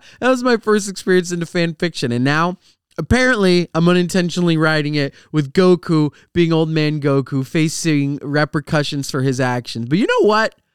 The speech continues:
Write that. Give me Dark D B Z. I want that written. It doesn't have to be Madara, but I want alternate. This is why we need comic books, like, comic book anime style. You're telling me we couldn't get another multiverse of Dragon Ball Z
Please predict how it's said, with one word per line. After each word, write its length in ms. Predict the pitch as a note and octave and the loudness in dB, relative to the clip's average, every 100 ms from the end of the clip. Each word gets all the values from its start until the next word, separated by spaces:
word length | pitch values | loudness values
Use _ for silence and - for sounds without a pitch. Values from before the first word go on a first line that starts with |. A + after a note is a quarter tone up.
| _ - | _ -4
Write 340 | C4+ G4 G4+ - | -2 0 -2 -2
that. 360 | B3+ G3 B2 _ _ D3 | -2 -2 -4 _ _ -2
Give 200 | C#4 F#4+ | 0 2
me 120 | E4+ | 0
Dark 440 | F3+ A#3+ B3+ B3+ | 2 2 2 0
D 160 | - A#3 | -2 -2
B 180 | G#3 G#3 | 0 0
Z. 400 | D#3+ F3 D3 G#2 - - | 0 2 2 0 -6 -2
I 180 | B3+ D#4 | 0 0
want 320 | C4+ B3+ B3 | 0 -2 0
that 240 | A#3 G#3 | 0 0
written. 380 | F3 F#3+ C#3 A#2+ | 2 2 0 -2
It 140 | F#3+ F#3 | -4 -2
doesn't 220 | A#3+ A#3 | -2 -2
have 140 | A3+ | -2
to 40 | G#3+ | -2
be 80 | G3 | 0
Madara, 460 | F#3 F#3 F#3+ F#3 - - | 0 0 0 -2 -6 -8
but 180 | - - | -8 -4
I 260 | F#3 G#3 A#3 | 0 2 2
want 380 | A3 G3+ G3 F#3+ E3+ | -2 -2 -2 -2 0
alternate. 480 | E3+ E3+ E3 D3+ | -2 0 -2 -2
This 160 | E3 G#3 | -2 -4
is 80 | G3+ | -2
why 140 | A3 | 0
we 120 | G#3+ | 0
need 180 | G#3 G3+ | -2 -4
comic 400 | - G3+ G3+ F#3 | -2 -2 -2 -4
books, 360 | B2 - - - - - | -8 -10 -12 -20 -12 -6
like, 140 | D3 | -4
comic 360 | E3 F3+ F3+ - | -2 -2 -2 -4
book 200 | F3+ - | -6 -4
anime 340 | D#3+ D#3+ C#3+ | -2 -2 -2
style. 380 | - C3+ G#2 G2 _ - E3 | -4 -6 -8 -10 _ -20 -4
You're 220 | D#3 G#3+ | 0 0
telling 260 | A3+ A3 G3+ | -2 -2 -2
me 60 | |
we 160 | E3 F#3 | -2 -4
couldn't 300 | - G3 F#3+ | -2 -2 -2
get 140 | F3+ | -2
another 420 | D#3 D3+ D#3+ F3 | 0 0 0 0
multiverse 640 | D#3 D3+ E3+ F3 D3+ F3+ F3+ - | 2 0 -2 -6 -2 -2 -4 -6
of 320 | C3 C3+ D#3 | -2 -2 -2
Dragon 340 | C#3 C#3 D3 D3+ | -2 -2 0 0
Ball 160 | D3 | 0
Z 320 | B2 A#2 C#3 | -2 0 0